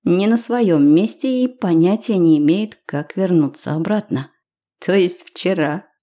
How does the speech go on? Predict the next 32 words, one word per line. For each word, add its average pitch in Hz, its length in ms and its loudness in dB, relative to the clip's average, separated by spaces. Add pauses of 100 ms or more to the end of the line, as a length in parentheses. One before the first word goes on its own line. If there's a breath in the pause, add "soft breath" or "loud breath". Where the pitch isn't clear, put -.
(140)
он 202 180 0
мог 240 180 -4
подумать, 190 440 2
что - 240 -6
я 170 400 -4 (500)
к - 80 -6
нему, 180 760 2 (300)
и 185 180 0
эти 226 240 0
его 202 240 -2
слова 175 520 -6
про - 300 -8
ключи. 147 840 -6 (280)
И 170 100 0
когда 165 240 0
я 180 100 0
спрашивала, 175 540 -6
какую 220 320 0
мне 185 160 2
выбрать 190 300 -2
комнату, 202 600 -2
а 160 120 0
он 165 120 2
сказал, 165 640 -4 (280 loud breath)
где 147 400 0
находится 160 580 -4
комната 151 560 -2
Насти, 156 480 -2
и - 200 -4
зачем-то, 214 720 -4 (340)
где 143 460 -2 (180)
его. 170 640 -6